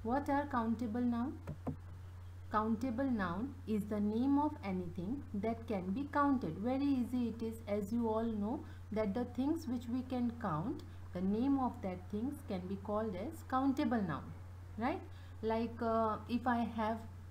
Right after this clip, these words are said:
a rubber band, I can count my rubber bands. If I have compass box, I can count my compass box, right? That I have four or five, or, uh, my friend is having, mm, three or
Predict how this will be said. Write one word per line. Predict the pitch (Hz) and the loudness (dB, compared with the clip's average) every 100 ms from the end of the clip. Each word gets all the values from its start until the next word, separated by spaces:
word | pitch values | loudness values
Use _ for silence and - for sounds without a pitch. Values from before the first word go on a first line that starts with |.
| - | -6
a | 196 | 0
rubber | 196 208 247 | 4 6 4
band, | 202 185 185 - | 2 0 -2 -2
I | 208 | -2
can | 220 262 247 | 0 0 2
count | 254 247 262 240 | 4 4 4 2
my | 202 | -2
rubber | 180 165 160 | 0 -2 -2
bands. | 156 156 151 - - - - | -2 -2 -2 -6 -10 -12 -4
If | 233 214 | -2 0
I | 240 240 214 | 0 0 0
have | 233 233 - | -2 -2 2
compass | 214 208 254 254 | 4 4 4 2
box, | 196 202 180 - - - | 2 0 0 -4 -12 -4
I | - | -2
can | 247 277 277 | 0 4 4
count | 285 294 330 320 | 6 6 6 4
my | 220 190 | 2 0
compass | 185 170 165 165 156 | -2 -2 0 0 -2
box, | 151 143 135 - - | -4 -6 -6 -8 -2
right? | 285 240 | 0 2
That | 220 202 | 0 2
I | 196 | 2
have | 196 202 202 - | 2 0 -2 0
four | 196 190 190 | 0 2 2
or | 190 190 - | 0 0 -2
five, | 190 175 185 185 - - - | -2 0 -2 -6 -10 -12 -2
or, | 190 196 190 185 | 4 4 4 0
uh, | 190 190 | 0 0
my | 208 208 214 | 0 -2 0
friend | 214 208 | 0 2
is | 208 208 | 0 0
having, | 196 190 202 208 190 | -2 0 -2 -4 -2
mm, | 190 196 | 0 0
three | - 226 214 208 | -2 -2 0 -2
or | 196 202 | 0 0